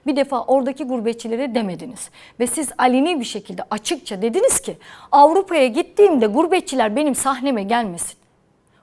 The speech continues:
Bu nasıl bir tarkanlık? Bu nasıl bir kendini Ajda Pekan sanmak?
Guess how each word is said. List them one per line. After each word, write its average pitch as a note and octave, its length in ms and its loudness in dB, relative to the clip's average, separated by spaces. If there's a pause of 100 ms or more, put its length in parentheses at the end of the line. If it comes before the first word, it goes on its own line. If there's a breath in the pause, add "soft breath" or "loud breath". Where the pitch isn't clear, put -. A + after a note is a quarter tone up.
(140 soft breath)
Bu B3+ 80 -4
nasıl D4+ 280 -4
bir A#3 180 -6
tarkanlık? G3 720 -12 (600 soft breath)
Bu B3+ 100 -2
nasıl D#4 240 -4
bir C4 80 -8
kendini A#3+ 340 -4
Ajda A3 320 -6
Pekan G#3 280 -10
sanmak? E3 500 -12